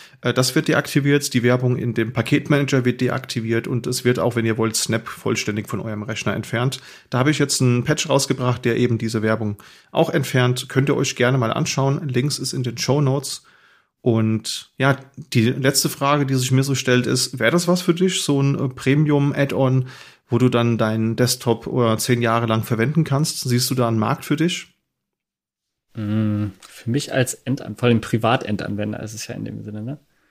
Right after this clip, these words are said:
Speaker 1: Mhm.
Speaker 2: Hm, weiß ich nicht genau. Das Ding ist immer ange-, es gibt verschiedenste Strategien, eben mit solcher Software halt Geld zu machen. Oder das, was ja auch völlig berechtigtes Interesse ist, weil irgendwann, ne, was müssen die Entwickler ja auch irgendwie essen?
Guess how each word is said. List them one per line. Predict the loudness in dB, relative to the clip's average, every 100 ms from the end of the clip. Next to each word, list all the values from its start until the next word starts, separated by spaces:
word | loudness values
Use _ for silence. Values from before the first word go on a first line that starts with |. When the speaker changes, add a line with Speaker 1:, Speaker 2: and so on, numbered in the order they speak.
| _
Speaker 1:
Mhm. | -6 -4 -6 -12 _ _ _ _
Speaker 2:
Hm, | -2 2 4 2 0 _ _ _ _ -20 _ _ _ -16
weiß | -12 -12
ich | -12
nicht | -14 -16
genau. | -14 -12 -14 -16 -20 -14 -4
Das | 2
Ding | 4
ist | 4
immer | 4 6
ange-, | 6 4
es | 4
gibt | 0 -2
verschiedenste | 0 4 4 2
Strategien, | 2 2 2 2 2
eben | 2 2
mit | 0 0
solcher | 0 0 0
Software | -2 -4 -2
halt | -2 0
Geld | 0 0
zu | 0
machen. | 0 0 -2
Oder | -4 -4 -4
das, | -4 -2 0
was | 4
ja | 4
auch | 4
völlig | 2 2 2
berechtigtes | 0 0 -2
Interesse | -4 2 4
ist, | 4
weil | 2
irgendwann, | 0 -2 0 -2 -2 -2
ne, | -2 -2
was | -4 -6
müssen | -6 -6
die |
Entwickler | -8 -6 -2
ja | 0
auch | -2
irgendwie | -4 -4 -4
essen? | -4 -6